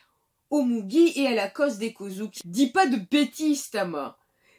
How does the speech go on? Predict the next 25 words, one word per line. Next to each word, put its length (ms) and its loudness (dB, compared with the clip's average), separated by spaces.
Oui, 360 6
grande 340 2
sœur 380 -2
et 120 0
papy 400 -2
vont 140 -6
te 120 -8
protéger 840 -4
coûte 260 -4
que 220 2
coûte. 500 -4
<laughs> 1900 -4
Quoi, 500 6
papy ? 400 4
J'ai 260 -6
que 160 -8
dix-neuf 880 -2
ans. 260 -4
Mais 200 8
j'ai 220 2
peur, 500 2
j'en 280 2
peux 320 -4
plus. 600 -2
Usopp, 520 2